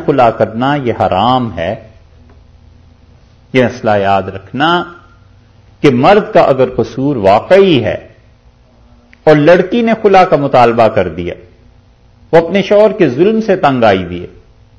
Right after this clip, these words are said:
وہ کہتی ہے، "میرا اس کے ساتھ گزارا نہیں ہو سکتا،" یا کوئی بھی اور بات ہے،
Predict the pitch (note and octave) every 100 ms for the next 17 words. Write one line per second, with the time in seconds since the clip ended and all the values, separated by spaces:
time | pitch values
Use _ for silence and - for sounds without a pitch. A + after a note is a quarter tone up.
0 | _ _ C#3 C#3 E3+ E3 G3+ G#3+ F3+ F3+
1 | F#3 E3+ E3+ E3+ C#3+ C3+ C3+ C#3 C3 A2+
2 | G2 F#2 A#2+ - G#3 A#3 A3 G#3+ A#3 G#3
3 | D#3 B2 A#2+ G#2+ F#2 F2+ -